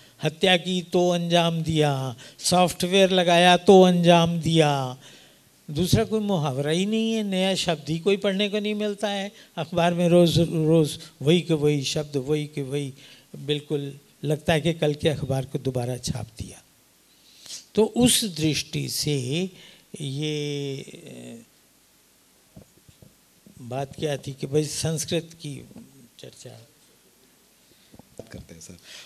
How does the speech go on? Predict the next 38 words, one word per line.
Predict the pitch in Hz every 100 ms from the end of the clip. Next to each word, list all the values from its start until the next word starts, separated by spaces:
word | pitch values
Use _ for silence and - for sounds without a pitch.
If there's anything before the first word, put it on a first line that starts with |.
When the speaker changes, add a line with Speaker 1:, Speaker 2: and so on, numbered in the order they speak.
| -
Speaker 2:
अखबारों | 127 123 156 170 180
में | 185 175
पुराण | 143 139 147 156
और | 147
पुराणों | - 131 135 139
से | 127 117
अखबार, | - 101 92 -
क्योंकि | 131 127 135 - _ _ _ _ _ _ -
अखबारों | 123 139 143 151
में | 151
हम | 147
पुराण, | 135 131 135 143 - _ _
हम | 120 143 151
मतलब | 143 147 135 _ -
आप | 127 -
पुराण | 131 143 143
पढ़ | 135 123
लेते | 127 123 127
हैं | 113 120 - - - - - _
कि | - 131
वहाँ | 120 139 147
से | 160
हमें | 131 143 139 131 _ _ _ -
कुछ | 139 - - _ _ _ _ - _
पात्र | 127 135 135 139 123 - -
की |
तरफ | 131 135 127
सोचने | - 120 - 127
का | 127
मौका | 120 117 131
मिलता | 117 113 120
है | 120
जो | 113
पुराण | - 117 120 127
में | 117
भी | 113
रहा | 101 107
होगा, | 98 92 98